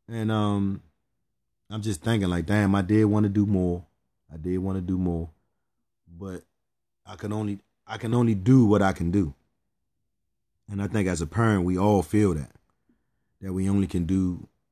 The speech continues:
you know, what we can do. And I feel like, you know, <clears throat> don't feel bad or overwhelmed about what you can't do for your kids. Let's look at the purpose of Christmas and look at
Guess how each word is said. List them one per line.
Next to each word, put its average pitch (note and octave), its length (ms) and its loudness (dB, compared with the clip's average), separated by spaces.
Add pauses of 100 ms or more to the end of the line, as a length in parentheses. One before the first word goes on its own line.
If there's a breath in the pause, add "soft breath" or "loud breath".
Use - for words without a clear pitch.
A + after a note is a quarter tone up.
(300)
you G2+ 80 -12
know, G2 100 -6
what F#2 200 -2
we F2+ 100 -8
can D#2+ 200 -10
do. F2 340 -6
And G2 140 -10
I F#2 60 -6
feel F#2 200 -10
like, F2 380 -8
you F2+ 100 -8
know, D#2+ 320 -6 (840)
<clears throat> G#2+ 480 0
don't A#2 220 4
feel A#2 460 6
bad G#2 480 2
or F2 100 0
overwhelmed G2+ 640 4
about D#2+ 400 -2 (920)
what G2 260 -8
you G#2+ 60 -2
can't F#2 260 -2
do F#2+ 120 2
for F2 120 -4
your D#2+ 140 -2
kids. F2+ 540 0
Let's G2 260 -2
look G#2 180 2
at F2+ 200 0 (320)
the D#2+ 140 -14
purpose - 680 -6 (880)
of E2 160 -16
Christmas D2 540 -6 (420)
and F2+ 200 -8
look F#2 200 -4
at F#2 220 -4